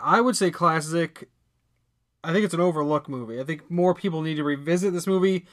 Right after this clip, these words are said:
and show it some more appreciation like they do the other older Sam Raimi movies.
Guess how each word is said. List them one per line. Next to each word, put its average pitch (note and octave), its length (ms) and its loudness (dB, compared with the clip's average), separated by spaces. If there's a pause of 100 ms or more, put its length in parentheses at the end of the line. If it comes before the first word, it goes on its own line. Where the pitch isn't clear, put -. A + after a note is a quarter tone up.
(180)
and E3+ 140 -6
show F3+ 180 2
it F3 80 2
some F3 140 -4
more E3+ 100 2
appreciation E3 800 -2
like D3+ 140 -2
they D3 100 -4
do D3 560 -2 (420)
the C#3+ 140 -2
other F3 240 6
older C3+ 260 -2
Sam A#2+ 280 -10
Raimi A2+ 280 -10
movies. A#2 560 -10